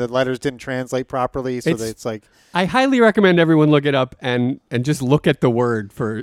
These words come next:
Speaker 2: a second, 'cause it's mind-blowing.
Speaker 1: I can't even imagine a ninety-two letter word.
Speaker 2: <laughs> It's ridiculous.
Speaker 1: Right? <laughs> I mean,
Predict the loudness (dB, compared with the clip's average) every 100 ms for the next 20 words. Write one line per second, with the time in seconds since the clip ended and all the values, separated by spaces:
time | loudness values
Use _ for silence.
0 | -10 -8 -8 -6 -8 -4 -4 -2 -4 -2
1 | 0 0 0 -4 -16 -16 -16 -10 -8 -4
2 | -2 -2 -2 0 0 0 -4 -8 -6 -6
3 | -8 -10 -6 -6 -6 -4 2 6 6 6
4 | 6 6 6 4 4 4 2 2 0 0
5 | 0 -6 -6